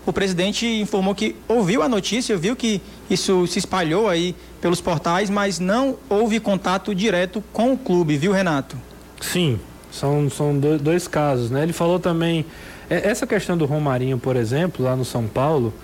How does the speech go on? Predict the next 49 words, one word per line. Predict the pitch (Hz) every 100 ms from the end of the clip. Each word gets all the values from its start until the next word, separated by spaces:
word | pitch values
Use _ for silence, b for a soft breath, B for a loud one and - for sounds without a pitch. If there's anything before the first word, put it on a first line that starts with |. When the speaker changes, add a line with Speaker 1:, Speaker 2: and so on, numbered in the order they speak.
| B B B B 123
Speaker 2:
é, | 123 127 127
a | 127
gente | 143 131
até | 143 143
já | 135
tinha | 139
comentado | - 139 123 131 127
aqui | 120 127
também, | 127 113 135 185 156 127 123
é, | 127 131 127 127 123 120 B B B B -
é, | - -
é | 147
um | 180
caso | 180 170 196 208 214
do, | 220
do | 214
Rogério | 202 202 202
Ceni | 196 202 214
olhar | 240 196 180 202
mesmo, | 147 170 160 139
né? | 151
Já, | 151 151
o | 170 170
Benevenuto, | 208 247 240 208 208
por | 190 180
exemplo, | 151 190 220
só | 226
pra | 226
você | 202
ter | 170
uma | 170
noção, | 139 - 214 220 - B B B B B -
um | 247
do, | 285 233
uma | 226 262
das | 208
outras | 214 208 185
equipes | 160 220 233 180 -
que | 185
tem | 170 185
interesse | 180 165 160 -
no | 160
joga-, | 151 160
no | 156 151
jo-, |
no | 147 143
jogador | 143 156 165 180
é |
o, | 202